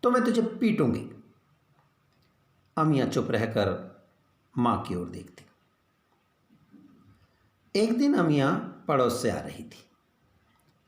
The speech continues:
गन्ना हाथ में था, एक छिला हुआ मीठा टुकड़ा मुंह में, मज़े से गन्ना चूस रही थी।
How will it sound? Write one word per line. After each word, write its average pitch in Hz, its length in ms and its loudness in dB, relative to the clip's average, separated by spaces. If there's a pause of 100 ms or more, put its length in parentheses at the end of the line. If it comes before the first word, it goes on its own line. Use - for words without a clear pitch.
(220)
गन्ना 147 360 0
हाथ 117 500 -4
में 185 160 -2
था, - 140 -10 (1300)
एक 185 300 0
छिला 196 260 2
हुआ 131 300 4
मीठा 120 420 2
टुकड़ा 104 300 -4
मुंह 101 300 -2
में, - 320 -6 (1200)
मज़े 220 300 2
से 147 120 0
गन्ना - 300 -4
चूस - 280 -6
रही 170 220 -2
थी। - 160 -16